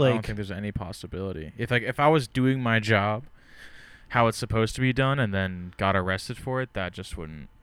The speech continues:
Speaker 1: really make sense. You know?
Speaker 2: Yeah, I
Speaker 1: Because
Speaker 2: mean
Speaker 1: my job isn't illegal.
Speaker 2: Oh, you disappeared.
Speaker 1: Yeah, I'm going back in the weed plants.
Speaker 2: Yeah. <laughs>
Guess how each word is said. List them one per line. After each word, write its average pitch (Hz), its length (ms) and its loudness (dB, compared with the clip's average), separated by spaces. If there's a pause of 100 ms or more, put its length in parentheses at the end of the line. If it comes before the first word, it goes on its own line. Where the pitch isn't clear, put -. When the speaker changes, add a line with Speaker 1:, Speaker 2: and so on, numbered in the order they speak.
Speaker 1:
really 87 240 -8
make 78 240 -12
sense. - 1040 -20 (1200)
You 95 100 -2
know? 92 240 -4 (300)
Speaker 2:
Yeah, 123 480 2
I 135 60 6
Speaker 1:
Because 143 260 8
Speaker 2:
mean 131 60 2
Speaker 1:
my 98 120 2
job 101 500 4
isn't 98 240 -4
illegal. 87 380 -8 (1200)
Speaker 2:
Oh, 135 300 10
you 120 160 8
disappeared. 123 680 0 (680)
Speaker 1:
Yeah, 95 360 -14
I'm 120 340 -4 (140)
going 123 240 2
back 120 240 4
in 127 80 -6
the 113 100 2
weed 123 420 4
plants. 80 540 -4 (640)
Speaker 2:
Yeah. 147 120 2 (400)
<laughs> 135 80 6